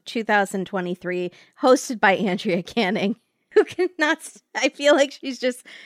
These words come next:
she's brilliant. She could, she's so good, and she's probably holding back a laugh this whole time.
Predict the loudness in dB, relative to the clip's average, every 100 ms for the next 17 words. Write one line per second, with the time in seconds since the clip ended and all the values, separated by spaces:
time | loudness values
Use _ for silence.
0 | -8 -4 -4 2 4 4 2 -2 -6 0
1 | 0 0 -8 -14 -8 -6 -6 0 2 2
2 | 4 2 0 -6 -6 -4 -4 -8 0 2
3 | 2 2 0 0 0 0 0 -2 0 -2
4 | -2 -8 -6 -8 -6 -8 -8